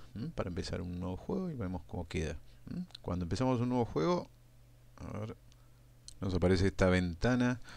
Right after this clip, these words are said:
que es la que podemos modificar desde el Help Menu, aunque no lo hicimos. Nos aparecen los jugadores que pusimos, el observador y voilà,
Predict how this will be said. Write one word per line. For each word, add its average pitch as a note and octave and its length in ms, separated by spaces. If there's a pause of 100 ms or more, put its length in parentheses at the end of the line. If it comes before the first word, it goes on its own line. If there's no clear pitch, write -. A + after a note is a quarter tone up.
(240)
que - 100
es F2 80
la F2 80
que F2 80
podemos F2 320
modificar E2 560
desde D#2 160
el D2+ 120
Help F2+ 200
Menu, F#2+ 300
aunque E2+ 180
no D2+ 80
lo D#2 100
hicimos. B2 680
Nos F2+ 120
aparecen E2+ 400
los E2 120
jugadores G2 520
que - 80
pusimos, B2+ 560
el F2+ 80
observador G2 680 (600)
y C3 280
voilà, - 400